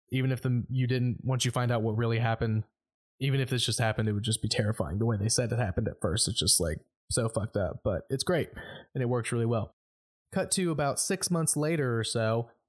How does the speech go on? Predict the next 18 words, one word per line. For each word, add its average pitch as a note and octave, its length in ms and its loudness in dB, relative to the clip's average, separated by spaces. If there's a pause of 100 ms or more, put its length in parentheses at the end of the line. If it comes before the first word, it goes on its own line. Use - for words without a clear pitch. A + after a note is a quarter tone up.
and A#2+ 680 0
you B2+ 200 0
have, A#2 600 0
um, A2+ 520 2 (1040)
you C#3 160 -2
have A#2+ 220 0
O E3 160 0
J, B2+ 260 0
the A#2+ 120 -2
son. B2+ 440 0 (240)
He D#3 240 0
is C#3 140 0
trying C3+ 380 0
to B2 300 2
keep D#3+ 280 -2
the D3+ 80 -2
family C#3 320 0
business A#2+ 400 0